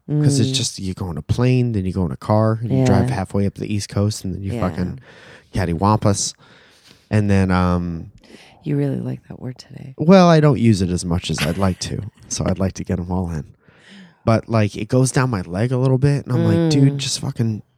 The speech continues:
Speaker 1: straighten me out."
Speaker 2: Yeah.
Speaker 1: So
Speaker 2: I don't like that story.
Speaker 1: You
Speaker 2: We're
Speaker 1: ever
Speaker 2: gonna
Speaker 1: play
Speaker 2: have
Speaker 1: with
Speaker 2: to
Speaker 1: G I Joes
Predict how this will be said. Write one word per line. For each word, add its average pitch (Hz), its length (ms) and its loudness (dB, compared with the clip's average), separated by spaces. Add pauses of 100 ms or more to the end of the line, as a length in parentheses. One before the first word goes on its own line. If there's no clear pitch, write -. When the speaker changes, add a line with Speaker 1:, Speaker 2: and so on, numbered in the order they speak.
(440)
Speaker 1:
straighten 110 380 -4
me 90 140 -4
out." - 220 -10 (360)
Speaker 2:
Yeah. 117 380 -12 (640)
Speaker 1:
So 85 360 2 (160)
Speaker 2:
I 143 80 -2
don't 139 200 -2
like 131 200 -6
that 120 200 -6
story. 120 520 -6 (100)
Speaker 1:
You 127 80 4
Speaker 2:
We're - 40 -
Speaker 1:
ever 131 100 2
Speaker 2:
gonna 135 80 0
Speaker 1:
play 156 80 4
Speaker 2:
have 151 80 8
Speaker 1:
with 127 100 6
Speaker 2:
to - 80 -2
Speaker 1:
G 117 100 6
I 117 120 6
Joes 120 440 2